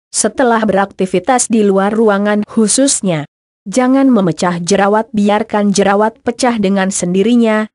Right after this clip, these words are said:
hal ini penting agar tidak meninggalkan bekas. Bersihkan kosmetik pada saat setelah selesai acara dan hindari penggunaan berlebihan pada kosmetik. Kenali jenis kulit karena pembersih kulit kering dan kulit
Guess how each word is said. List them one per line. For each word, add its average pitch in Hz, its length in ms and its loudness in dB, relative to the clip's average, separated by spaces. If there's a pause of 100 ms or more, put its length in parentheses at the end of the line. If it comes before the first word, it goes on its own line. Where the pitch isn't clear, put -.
(160)
hal 269 240 2
ini 262 400 2
penting 240 400 -2
agar 196 320 0
tidak 214 320 0
meninggalkan 190 800 0
bekas. 165 500 -6 (480)
Bersihkan 240 720 0
kosmetik 208 560 -4
pada 233 240 0
saat - 480 -4
setelah 208 400 0
selesai 202 560 -2
acara 220 480 0
dan 185 160 0
hindari 202 400 0
penggunaan 208 720 0
berlebihan 190 560 -2
pada 214 480 0
kosmetik. 165 560 -4 (480)
Kenali 214 480 0
jenis 214 320 0
kulit - 400 -2
karena 190 400 -2
pembersih 202 560 -2
kulit 226 320 0
kering 220 320 0
dan 190 160 0
kulit 226 320 0